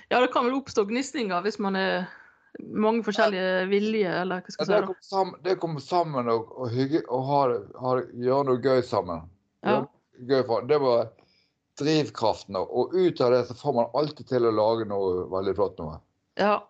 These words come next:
Speaker 1: ja, det er
Speaker 2: At,
Speaker 1: sant.
Speaker 2: at ikke, at ikke, at ikke man møtes på grunn av ambisjoner, på en måte.
Speaker 1: Å ja,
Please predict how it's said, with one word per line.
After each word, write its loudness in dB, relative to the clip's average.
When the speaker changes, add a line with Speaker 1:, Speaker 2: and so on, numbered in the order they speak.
Speaker 1:
ja, -4
det 0
er -6
Speaker 2:
At, -12
Speaker 1:
sant. -10
Speaker 2:
at -6
ikke, 0
at -2
ikke, 4
at -6
ikke 0
man 2
møtes 0
på -6
grunn 2
av 2
ambisjoner, -4
på -12
en -4
måte. -6
Speaker 1:
Å 2
ja, 4